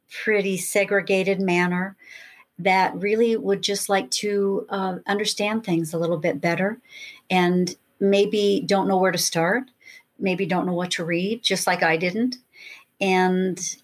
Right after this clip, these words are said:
it, uh, I'm not ahead of anybody. I'm new to the game too. I'm,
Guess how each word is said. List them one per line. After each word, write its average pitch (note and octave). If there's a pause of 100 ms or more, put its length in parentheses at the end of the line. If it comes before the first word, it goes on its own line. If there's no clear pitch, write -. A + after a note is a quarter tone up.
(120)
it, F#3+
uh, F#3
I'm F#3
not G3
ahead G#3+
of E3
anybody. E3+
I'm F3+
new G#3
to A3
the E3
game E3
too. G#3+
I'm, E3+